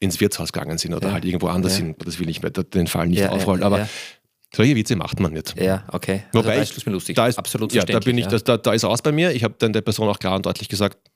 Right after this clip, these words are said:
Speaker 1: "Das war geschmacklos, finde ich
Speaker 2: Mhm.
Speaker 1: überhaupt nicht richtig."
Speaker 2: Mhm.
Speaker 1: Hat sie überhaupt nicht verstanden, weil die Person keine Kinder hat und keine Familie hat,
Speaker 2: Mhm.
Speaker 1: aber da ist für mich Schluss.
Speaker 2: Ja. Was ist da, wo, was sind deine, deine, deine innersten Werte?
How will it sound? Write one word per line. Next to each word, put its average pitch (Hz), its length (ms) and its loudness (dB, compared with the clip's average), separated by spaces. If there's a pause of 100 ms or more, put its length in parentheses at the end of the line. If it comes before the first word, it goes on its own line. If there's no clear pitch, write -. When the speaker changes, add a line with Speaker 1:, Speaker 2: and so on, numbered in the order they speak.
Speaker 1:
"Das 87 140 -2
war 78 100 2
geschmacklos, 85 460 0
finde 80 200 -4
ich - 120 -8
Speaker 2:
Mhm. - 60 -6
Speaker 1:
überhaupt - 200 -2
nicht 120 160 -2
richtig." 107 300 0 (200)
Speaker 2:
Mhm. 113 60 0
Speaker 1:
Hat - 120 2
sie 127 60 4
überhaupt 117 140 2
nicht 107 120 -2
verstanden, 98 480 0
weil 87 260 2
die - 160 -2
Person 87 380 0
keine 82 320 -2
Kinder 95 320 0
hat 98 140 -4
und 113 100 -2
keine 85 160 -2
Familie 90 340 -2
hat, 104 160 -4
Speaker 2:
Mhm. 98 60 -2
Speaker 1:
aber 92 220 2 (540)
da 104 180 2
ist 107 120 0
für - 80 -4
mich 80 140 -4
Schluss. - 240 -10 (160)
Speaker 2:
Ja. 95 180 -2 (960)
Was 110 140 4
ist - 180 0
da, 120 260 0 (560)
wo, 120 160 0
was 131 200 0
sind 156 160 0
deine, 131 360 -4 (260)
deine, 104 420 -2 (160)
deine 113 160 2
innersten 143 480 0
Werte? - 340 -4